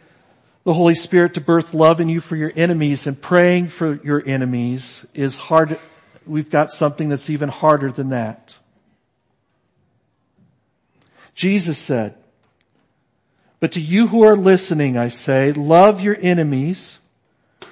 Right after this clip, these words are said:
do good to those who hate you, bless those who curse you, pray for those who mistreat you. And then this is the hardest sentence for me.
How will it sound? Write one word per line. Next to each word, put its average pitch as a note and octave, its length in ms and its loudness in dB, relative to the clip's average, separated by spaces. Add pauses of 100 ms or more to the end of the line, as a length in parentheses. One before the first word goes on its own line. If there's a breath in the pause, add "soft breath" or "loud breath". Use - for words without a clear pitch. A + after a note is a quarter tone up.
(260 loud breath)
do F3+ 160 2
good G3 380 4
to A3+ 100 -4
those F3+ 480 4
who F3+ 160 -2
hate E3+ 420 -2
you, G#2+ 320 -14 (960)
bless G3+ 420 4
those F#3 320 4
who F#3 120 -2
curse A#3 500 -2
you, C#3 160 -2
pray F#3+ 380 2
for A3+ 160 -2
those E3+ 320 0
who F#3 80 -6
mistreat E3+ 500 -4
you. B2+ 160 -2
And C3 100 -4
then D3+ 160 -2
this G3 200 0
is A3+ 120 -10
the F3 120 -6
hardest E3+ 360 0
sentence D#3+ 380 -8
for A2 160 -14
me. A2 300 -12